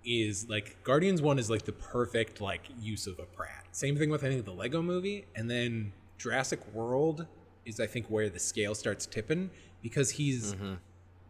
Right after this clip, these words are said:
Speaker 1: he's basically, like, it used to be, like, he's basically Burt Macklin, but, like, in a fucking movie. But now it's Burt Macklin if the shit he says wasn't ridiculous. Like I always say in the
Speaker 2: And becoming self-aware.
Speaker 1: There's no wink. So, like,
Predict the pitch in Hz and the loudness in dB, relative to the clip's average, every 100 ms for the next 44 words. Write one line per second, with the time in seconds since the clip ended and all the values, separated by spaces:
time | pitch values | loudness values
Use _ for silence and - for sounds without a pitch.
0 | - - 165 139 190 202 - 202 - 151 | -20 -4 -2 4 6 6 2 -2 0 -2
1 | - - - - 160 139 175 208 175 165 | -2 -12 -20 -2 0 0 -2 -2 0 2
2 | 139 123 131 110 117 123 - 120 104 107 | 2 0 -2 0 2 0 0 -2 -2 -2
3 | 104 98 - 127 143 135 107 - 92 85 | 0 -2 -2 -4 -4 -6 -8 -6 -6 -6
4 | - - 117 101 90 - 98 101 87 90 | -10 -12 -8 -8 -8 -4 -4 -4 -8 -6
5 | 101 151 170 - 117 120 123 165 143 135 | -4 -4 -4 -8 -8 0 0 2 0 -2
6 | - 117 - 123 123 120 - 143 135 120 | -6 -8 -4 -2 0 -2 0 -2 -2 -6
7 | - - - - - - - 113 - 107 | -12 -20 -20 -20 -20 -16 -6 -6 -6 -6
8 | 107 123 104 117 - 110 101 98 104 95 | -2 0 -2 -2 2 4 4 0 -2 -2
9 | 87 82 80 - - - - 87 101 110 | -8 -10 -14 -16 -20 -12 -8 -4 -2 0
10 | 120 117 120 110 104 101 92 90 107 95 | 0 0 2 2 2 -2 -2 2 2 0
11 | 90 113 - 107 101 92 95 90 90 82 | -2 -2 2 2 4 4 2 0 -4 -4
12 | 85 85 87 - - - 143 120 135 143 | -4 -2 -4 -8 -4 4 4 4 6 8
13 | 135 101 95 - - - - 113 110 104 | 6 2 -4 -8 -12 -6 -2 2 4 2